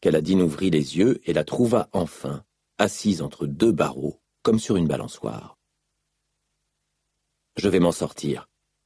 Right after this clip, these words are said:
répondit Kaladin en laissant la fulgiflamme s'échapper de ses lèvres comme de la fumée. « Il faut simplement que je sorte de cette cage. » « C'est pire que ça.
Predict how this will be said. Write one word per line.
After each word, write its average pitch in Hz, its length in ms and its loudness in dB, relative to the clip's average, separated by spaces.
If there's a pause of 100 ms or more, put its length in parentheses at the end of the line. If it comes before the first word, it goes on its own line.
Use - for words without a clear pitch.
(260)
répondit 82 460 0
Kaladin 76 460 2
en 76 80 2
laissant 69 300 0
la 76 80 0
fulgiflamme 98 680 0
s'échapper - 500 -4
de 76 80 -2
ses - 180 -6
lèvres 78 480 0
comme 104 200 2
de 82 80 2
la 76 100 0
fumée. « 57 520 -12 (840)
Il 90 120 2
faut 85 200 -4
simplement 85 600 0
que - 120 -2
je 80 100 -2
sorte - 520 -6
de - 100 -8
cette - 220 -12
cage. » « - 440 -10 (1120)
C'est - 180 -4
pire - 380 0
que 196 100 -8
ça. 208 500 -8